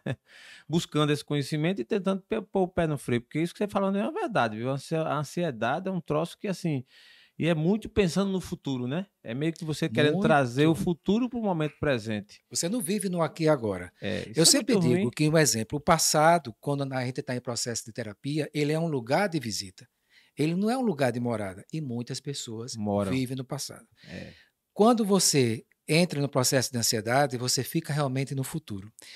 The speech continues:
Speaker 2: E eu sempre digo que os ansiosos são excelentes roteiristas catastróficos. Ele só faz os relatos mais terríveis.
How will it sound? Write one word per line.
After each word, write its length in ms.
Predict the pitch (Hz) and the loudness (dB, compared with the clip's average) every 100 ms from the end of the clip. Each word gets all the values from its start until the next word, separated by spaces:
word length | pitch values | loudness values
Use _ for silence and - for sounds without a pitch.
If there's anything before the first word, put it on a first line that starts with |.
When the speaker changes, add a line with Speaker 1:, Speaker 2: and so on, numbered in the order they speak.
| - | -4
Speaker 2:
E 40 | 139 | 2
eu 80 | 147 | 4
sempre 300 | 208 214 147 | 4 0 -2
digo 280 | 135 123 | -2 -2
que 120 | 110 143 | -4 -2
os 120 | 127 | 0
ansiosos 680 | 147 - 110 123 139 120 - | 0 0 2 4 4 2 -2
são 240 | 127 127 | 0 0
excelentes 580 | 127 - 123 131 147 - | 0 0 -2 -2 -4 -6
roteiristas 920 | 127 143 147 131 113 139 - 156 - | -4 -4 0 0 0 -2 -4 -6 -8
catastróficos. 920 | - 139 147 - - 104 - - - _ _ _ - 101 | -8 -6 -6 -8 -12 -16 -16 -14 -16 _ _ _ -10 -6
Ele 180 | 123 131 | -2 0
só 180 | - 139 | 2 0
faz 540 | - 131 127 135 131 | 2 2 4 2 -2
os 160 | 135 - | -6 -4
relatos 600 | 127 117 107 120 - - | -2 -2 -2 -4 -4 -6
mais 300 | 123 131 123 | -2 -2 -2
terríveis. 560 | 151 113 101 98 - | -4 -4 -8 -10 -16